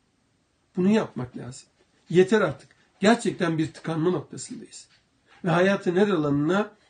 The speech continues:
bu sertlik, bu şiddet söylemi yansıyor. Bize seyrettirilmek istenen dizilere bakın. Hepsi böyle. Neden bu özendirme?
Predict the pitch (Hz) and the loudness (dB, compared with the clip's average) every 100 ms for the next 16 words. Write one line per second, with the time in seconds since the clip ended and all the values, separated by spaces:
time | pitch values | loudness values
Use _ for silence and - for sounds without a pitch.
0 | - 160 175 180 160 - 190 - 175 185 | -8 -4 -2 0 -2 -2 -6 0 2 2
1 | - _ - - 165 151 202 - 156 147 | -2 _ -10 -6 0 2 2 2 0 2
2 | 170 156 147 - 175 139 - _ _ _ | 0 0 -2 -4 -4 -6 -10 _ _ _
3 | _ _ _ _ _ _ _ _ _ _ | _ _ _ _ _ _ _ _ _ _
4 | _ _ _ _ _ _ _ _ _ - | _ _ _ _ _ _ _ _ _ -6
5 | 170 180 247 247 240 247 - 254 254 262 | 0 4 4 6 6 6 4 6 8 6
6 | - - 240 269 202 208 220 233 285 302 | 4 4 6 6 4 4 4 4 4 2
7 | - - 120 _ _ _ _ _ _ _ | 0 -4 -8 _ _ _ _ _ _ _
8 | - 175 - 202 220 240 214 131 _ _ | -2 -2 0 2 4 4 2 -4 _ _
9 | _ - 175 214 220 302 285 254 196 165 | _ -6 4 6 10 8 8 4 4 2
10 | 160 135 131 127 | 0 0 -2 -4